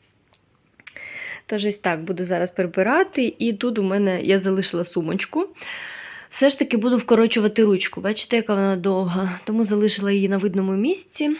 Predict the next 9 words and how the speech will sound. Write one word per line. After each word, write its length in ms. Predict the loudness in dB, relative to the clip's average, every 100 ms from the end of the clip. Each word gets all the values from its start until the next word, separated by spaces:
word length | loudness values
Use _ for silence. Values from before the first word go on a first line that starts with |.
| -6 -10
о, 640 | -4 -2 -2 -2 -4 -6
щоб 260 | -4 2 6
не 200 | 6 6
забути, 600 | 4 6 4 4 2 -2 -6 -8
що 140 | -4 -2
потрібно 640 | 0 0 0 0 0 -2 -4 -6 -6
цим 260 | -2 0 2
зайнятися. 720 | 4 4 2 0 -6 -10 -12 -14 -18 -16 -16 -18 -20 -20 _ _ _ _ _
І 340 | -2 2 4